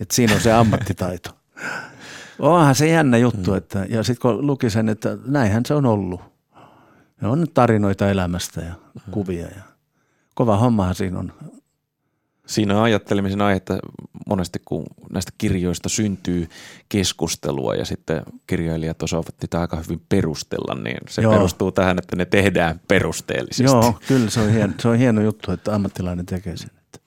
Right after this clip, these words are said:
Speaker 2: Hei, mut kirja, ö, kohuja,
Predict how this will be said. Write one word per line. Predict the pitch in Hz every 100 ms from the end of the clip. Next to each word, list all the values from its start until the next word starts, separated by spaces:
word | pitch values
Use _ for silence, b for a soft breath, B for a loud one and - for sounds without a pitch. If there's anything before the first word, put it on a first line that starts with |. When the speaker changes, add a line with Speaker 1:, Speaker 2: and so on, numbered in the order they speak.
| B B B B B B B 156
Speaker 2:
Hei, | 170
mut | 131 -
kirja, | 170 175 131 104 - B B -
ö, | 107 110 107 107 95 -
kohuja, | - 139 113 117 113 110